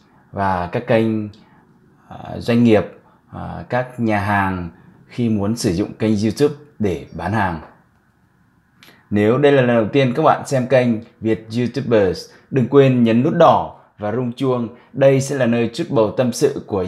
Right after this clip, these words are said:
YouTubers, đồng thời cũng là nơi cập nhật những thay đổi mới nhất về thuật toán và chính sách của YouTube từ Henry Fan, support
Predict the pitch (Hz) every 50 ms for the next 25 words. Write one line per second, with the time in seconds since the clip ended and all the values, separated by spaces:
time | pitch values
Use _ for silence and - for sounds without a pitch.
0 | 95 110 117 113 113 147 127 131 113 104 92 87 85 - - - - _ _ _
1 | _ - 120 120 113 - 123 117 110 104 101 98 - - 92 123 120 113 117 117
2 | 113 113 - 110 101 107 110 - - 104 110 - 131 131 131 120 113 110 95 87
3 | 85 85 92 98 117 156 208 - - - 113 104 95 - 98 - - 92 90 87
4 | 95 110 113 104 92 82 - 90 90 95 - 170 175 175 - - - 92 78 73
5 | 78 95 127 131 - 131 113 - - - - - 92 - - 131 127 127 120 117
6 | 104 - 113 104 95 92 85 - - - - _ - - 156 - - 123 107